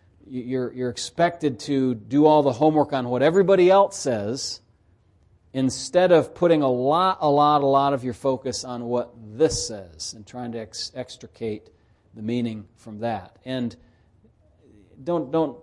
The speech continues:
don't hear me to be saying that, you know, we ought to stick our heads in the sand and not do our homework. That's not the case at all. We must be diligent.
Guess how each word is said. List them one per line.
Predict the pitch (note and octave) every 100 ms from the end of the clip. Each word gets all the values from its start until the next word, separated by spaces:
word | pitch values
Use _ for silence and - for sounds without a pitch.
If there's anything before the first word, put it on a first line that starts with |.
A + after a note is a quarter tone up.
| _ -
don't | C3+
hear | A#2+ D3+ D#3
me | C3
to | A#2
be | A#2
saying | - C3 B2+ A#2+
that, | A2 G#2+
you | A#2+
know, | A2+
we | A2+ A#2
ought | A#2+
to | A2+
stick | - B2+ G#2+
our | G2
heads | C3+ A#2
in | A2+
the | G2+
sand | A#2+ A2 A2+
and | G#2+
not | A2 A2 _
do | A#2 G#2+
our |
homework. | G2 C#3+ B2+ F#2+ G#2 _
That's | A#2+ -
not | A#2 G#2+ -
the | G#2+
case | A2 G#2 -
at | A#2
all. | A#2+ G2
We | G#2
must | B2 -
be | G#2
diligent. | A#2+ D3+ A2 G2 F#2+